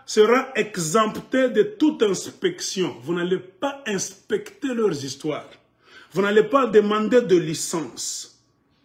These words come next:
et autres restrictions. Vous n'allez pas enfreindre, bloquer les Américains de faire ce qu'ils veulent faire sur votre territoire.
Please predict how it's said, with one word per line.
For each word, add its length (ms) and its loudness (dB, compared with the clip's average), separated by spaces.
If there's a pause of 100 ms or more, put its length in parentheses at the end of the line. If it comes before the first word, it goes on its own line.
(720)
et 180 2
autres 300 6
restrictions. 760 -2
Vous 140 -2
n'allez 260 4
pas 280 0
enfreindre, 680 0
bloquer 540 0
les 180 2
Américains 540 0
de 160 0
faire 560 -8
ce 160 -2
qu'ils 180 -4
veulent 200 -4
faire 220 -6
sur 120 -8
votre 320 -6
territoire. 680 -6